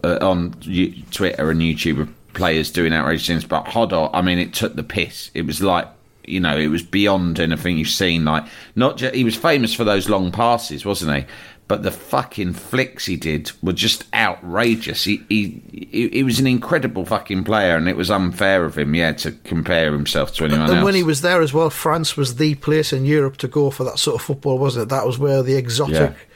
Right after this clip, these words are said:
Speaker 2: skillful football was all played. Spain
Speaker 1: Do you
Speaker 2: and Italy,
Speaker 1: remember
Speaker 2: not
Speaker 1: who
Speaker 2: so
Speaker 1: he,
Speaker 2: much.
Speaker 1: do you remember who he went with, though? Who the other English lad at Monaco playing under Arsene Wenger was at the same time as Hoddle?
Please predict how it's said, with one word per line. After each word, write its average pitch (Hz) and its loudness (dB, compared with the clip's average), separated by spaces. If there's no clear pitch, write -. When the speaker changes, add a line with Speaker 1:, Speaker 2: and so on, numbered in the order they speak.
Speaker 2:
skillful 135 0
football 139 -2
was 127 0
all 127 2
played. 135 -2
Spain - 0
Speaker 1:
Do 165 2
you 170 6
Speaker 2:
and 135 4
Italy, 139 4
Speaker 1:
remember 135 6
Speaker 2:
not 127 4
Speaker 1:
who 135 4
Speaker 2:
so 147 4
Speaker 1:
he, 151 6
Speaker 2:
much. 147 -2
Speaker 1:
do 95 -4
you 113 4
remember 120 4
who 120 4
he 110 6
went 135 4
with, 90 -2
though? 71 0
Who 90 2
the 98 4
other 92 2
English 92 0
lad 92 0
at 90 -2
Monaco 95 -2
playing 87 2
under 82 2
Arsene 82 0
Wenger 90 0
was 85 -2
at 87 0
the 82 -4
same 87 2
time 82 0
as 76 -4
Hoddle? 82 0